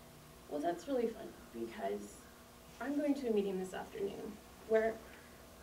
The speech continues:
I feel like there's a lot of talk and a lot of anger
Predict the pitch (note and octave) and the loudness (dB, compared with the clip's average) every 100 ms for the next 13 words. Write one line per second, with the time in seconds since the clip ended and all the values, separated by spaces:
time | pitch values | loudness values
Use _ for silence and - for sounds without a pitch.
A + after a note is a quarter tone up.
0 | - - - - - - - - B3+ B3 | -16 -16 -16 -16 -16 -18 -18 2 4 4
1 | C4+ C#4 C4 A#3+ G#3+ - - - A#3+ C4 | 6 8 6 2 -2 -2 -6 -4 2 4
2 | G#3+ - - A#3 A3 G#3+ G#3 G#3+ G#3 G#3 | 2 -2 -4 2 2 0 -4 -2 0 0
3 | G#3 - - A3 B3 A3+ - - | 0 -4 2 4 4 2 0 -6